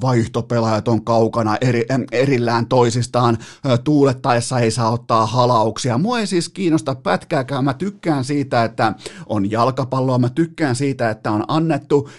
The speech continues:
insertoitu meihin pieni toivo siitä paremmasta, että ehkä joskus, ehkä kenties joskus siellä taas on vaikka, ää, Dortmundissa se yellow wall pystyssä. Kenties se joskus on. Se antoi mulle toivoa, tää viikonloppu antoi mulle toivoa.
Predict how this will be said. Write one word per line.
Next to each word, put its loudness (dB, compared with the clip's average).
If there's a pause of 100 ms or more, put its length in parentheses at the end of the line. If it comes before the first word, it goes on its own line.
(120)
insertoitu 2
meihin 2
pieni 0
toivo 2
siitä 0
paremmasta, 0
että -4
ehkä -2
joskus, -2 (320)
ehkä -2
kenties -2
joskus -2
siellä 0
taas 0
on 2
vaikka, 0 (300)
ää, 0
Dortmundissa -2
se -6 (140)
yellow 0
wall 2
pystyssä. -2
Kenties -4
se -8
joskus -4
on. 4 (240)
Se -6
antoi -2
mulle 4
toivoa, 2
tää -2
viikonloppu 0
antoi 2
mulle 0
toivoa. 4